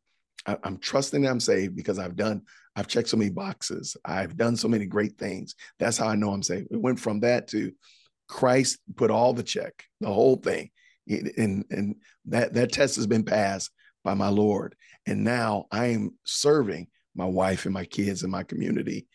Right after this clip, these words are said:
out of a love and appreciation for what he has done for me. Once that, that became very clear to me, rather than I'm doing these things to militate my salvation, to, to be able to say,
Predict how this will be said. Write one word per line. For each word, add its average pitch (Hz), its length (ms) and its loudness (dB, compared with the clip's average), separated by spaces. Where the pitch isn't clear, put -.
out 110 120 2
of 220 140 0
a 220 60 0
love 107 260 4
and 101 80 0
appreciation 110 580 -2
for 117 120 0
what 127 220 2
he 131 200 4
has 101 140 2
done 107 220 -2
for - 140 -6
me. 104 280 -4
Once 127 320 0
that, 131 300 2
that 127 220 4
became 110 320 2
very 104 260 0
clear 123 380 0
to 95 160 -8
me, - 200 -10
rather 110 400 0
than 101 380 -2
I'm 101 260 0
doing 143 320 4
these 123 240 2
things 95 500 -4
to 117 400 2
militate 113 560 4
my 104 140 0
salvation, - 600 -4
to, 101 240 0
to - 120 -2
be 120 120 4
able 110 140 2
to 104 60 -2
say, - 500 -2